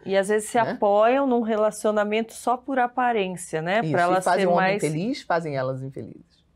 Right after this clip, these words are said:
Speaker 1: Sim.
Speaker 2: Pra manter, é, apaziguada a co-, questão cultural. A questão cultural é que sem o marido ao meu lado, eu não posso ter ministério aonde?
Speaker 1: É isso que eu ia te perguntar. Você percebeu ou percebe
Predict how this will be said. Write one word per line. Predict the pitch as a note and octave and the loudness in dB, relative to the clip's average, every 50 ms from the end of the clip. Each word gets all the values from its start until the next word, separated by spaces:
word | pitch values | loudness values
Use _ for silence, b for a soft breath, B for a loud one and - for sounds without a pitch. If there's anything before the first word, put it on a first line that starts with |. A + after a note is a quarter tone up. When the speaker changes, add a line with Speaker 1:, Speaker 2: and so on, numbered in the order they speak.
| _ _ _ _ _ _ _ _ _ | _ _ _ _ _ _ _ _ _
Speaker 1:
Sim. | - - - F3 E3 D#3+ E3 D#3+ - _ _ _ _ _ _ _ | -18 -14 -10 -10 -10 -10 -10 -14 -18 _ _ _ _ _ _ _
Speaker 2:
Pra | - C#3+ D3+ D3 | -4 -2 -2 0
manter, | D#3 D#3 D#3+ D3+ - - F#3 G3+ G3 B B B B B _ _ _ _ _ _ _ _ _ _ _ _ | 0 -2 -2 -2 0 2 2 2 2 B B B B B _ _ _ _ _ _ _ _ _ _ _ _
é, | - C3 A#2+ - | -6 -6 -6 -4
apaziguada | - D3+ - - F3 D#3+ E3 D#3 D3 - E3+ F3+ G3 | -6 -6 -2 -2 -2 -2 -2 0 0 0 0 0 -2
a | |
co-, | F#3 - G3+ - | -2 -2 -4 -4
questão | - - - G3 F3+ F3+ - G3+ F#3+ | -4 -4 -6 -6 -4 -4 -4 -6 -6
cultural. | F#3 - G#3 G3 - A#3 G#3+ D#3 B2+ - B B B B B B | -6 -8 -6 -2 2 2 4 4 4 2 B B B B B B
A | A#3 B3+ C4 | 0 0 0
questão | C4 C#4 C4+ - C#4 C4 | 0 -2 -2 0 -2 -2
cultural | C4 - B3 A#3+ - A#3+ A#3 A3 A3 A#3 A3+ A#3 B B B B B | -2 -4 -6 -2 0 2 4 6 6 4 2 0 B B B B B
é | F#3+ | -4
que | F#3 - - G3+ F#3+ E3 D#3+ D3+ - _ _ _ - - _ _ _ _ _ - - - - | -4 -4 -2 0 0 0 0 -4 -12 _ _ _ -20 -20 _ _ _ _ _ -20 -20 -18 -16
sem | - - - B3 B3+ B3+ | -6 -2 0 2 2 2
o | |
marido | B3 A#3+ A3+ G#3+ A3+ G#3+ F#3+ G3+ | 2 2 2 2 2 2 2 2
ao | G3+ | 2
meu | G3 G3 F#3+ | 4 4 4
lado, | G3 G3 A3 C4+ C4+ C4+ A#3 F3+ E3+ D#3 - - | 4 4 4 4 2 2 2 2 0 0 0 0
eu | - A#3+ A#3 | 2 2 2
não | A#3+ A#3+ B3 | 2 0 -2
posso | B3 - - C4 C4+ C#4+ C#4+ C#4 - C4 | -2 0 2 2 2 2 0 -2 -6 -2
ter | - C4 A#3 B3+ A#3+ | 2 4 4 4 2
ministério | A#3 A#3 A#3 A#3 B3 A#3+ - - F3+ G3 A#3 | 0 -4 -4 -4 -6 -4 0 0 2 4 4
aonde? | C4 C#4+ C4 A3+ G3+ D#3+ D3+ D3+ C#3+ C#3+ C#3+ - _ _ b b b b b b b b | 2 2 0 0 0 -2 -4 -6 -10 -12 -16 -20 _ _ b b b b b b b b
Speaker 1:
É | A3 A#3 | 0 0
isso | A#3+ B3+ A#3+ - | 0 0 -2 -4
que | - | -4
eu | C4+ | -4
ia | C4+ | -4
te | C4+ - | -4 -4
perguntar. | - C4+ C4 C4+ C4 C4+ - A3 G#3+ | -4 -4 -2 -4 -4 -4 -2 -2 -2
Você | G#3 - - C4 C4 | -2 -4 -4 -4 -4
percebeu | C4 - C#4 C4 B3+ B3+ - - C4 A3+ G#3 G#3 A#3+ C4+ D4+ D4 | -4 -2 -2 -2 -2 -2 -4 -4 -4 -2 0 0 2 4 4 4
ou | A#3 G3 F#3 | 4 2 0
percebe | F#3+ G3+ F3+ F3 F3+ - - G3+ G3 F#3+ F#3 E3+ D#3+ D#3 - | 0 0 0 0 -2 -2 0 2 2 2 2 0 -4 -8 -10